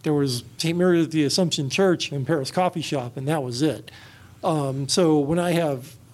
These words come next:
immediate family who is familiar with that area coming into Fort Worth, I like to show them Magnolia and the area with, uh, Fixture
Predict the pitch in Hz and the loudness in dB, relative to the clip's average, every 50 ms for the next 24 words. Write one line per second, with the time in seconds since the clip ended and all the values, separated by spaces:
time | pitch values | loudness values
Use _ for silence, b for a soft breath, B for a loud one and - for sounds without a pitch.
0 | - - - - 165 170 185 220 233 233 180 147 - - 175 160 151 151 156 147 | -18 -6 -2 2 4 4 4 4 4 4 2 2 2 0 -2 -2 0 0 -2 0
1 | 123 147 156 139 127 120 117 - 165 165 156 185 220 226 175 156 147 131 131 120 | 2 4 4 2 2 -2 -4 -4 0 2 4 4 4 4 2 0 0 -2 -2 -2
2 | 123 123 127 131 131 127 - 165 156 147 147 139 131 127 151 143 135 143 147 143 | -2 -4 -4 -4 -4 -4 -4 -4 -4 -2 -4 -4 -4 -2 -4 -2 0 0 0 0
3 | 135 170 226 196 143 117 - 135 - - 175 180 - 147 151 123 117 123 127 135 | 0 0 -2 -2 -2 -4 -8 -10 -6 -2 0 0 0 0 -2 -6 -6 -8 -10 -10
4 | 131 147 139 135 147 147 156 156 156 - B B B B B B B B - - | -8 -8 -8 -6 -8 -8 -10 -10 -12 -12 B B B B B B B B -8 -4
5 | 170 156 143 139 139 135 139 135 - - - - - - - - _ _ _ - | -2 -2 -2 -2 -2 -4 -4 -6 -10 -14 -20 -20 -20 -20 -20 -20 _ _ _ -20
6 | - - - - 170 151 135 135 143 - 185 165 160 160 160 143 139 139 127 147 | -20 -18 -4 -2 0 0 0 0 -2 -2 0 2 4 4 4 4 4 2 0 0
7 | 131 131 143 151 170 - - - - 202 180 - - - 175 170 156 156 151 151 | -2 -2 -4 -8 -10 -10 -8 -2 0 2 2 2 0 -2 0 0 2 2 2 2
8 | 147 139 135 | 0 0 -2